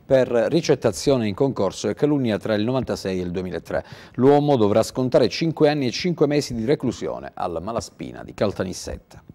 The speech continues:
Stalking, un arresto a Caltanissetta, una donna è finita al pronto soccorso per lesioni al volto e trauma cranico.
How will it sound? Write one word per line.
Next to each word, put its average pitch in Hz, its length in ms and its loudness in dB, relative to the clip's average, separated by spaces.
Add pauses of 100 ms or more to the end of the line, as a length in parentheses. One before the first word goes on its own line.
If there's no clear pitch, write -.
(400)
Stalking, 175 680 2
un 160 100 2
arresto 143 320 4
a 135 60 6
Caltanissetta, 135 840 0
una 107 200 -2
donna 110 340 -4
è 92 40 -6
finita 107 520 -8
al 98 340 -4
pronto 113 400 -4
soccorso 113 680 -4
per 95 200 -6
lesioni 107 340 -4
al 117 120 -2
volto 76 520 -6
e 87 200 -8
trauma 110 360 -6
cranico. - 420 -12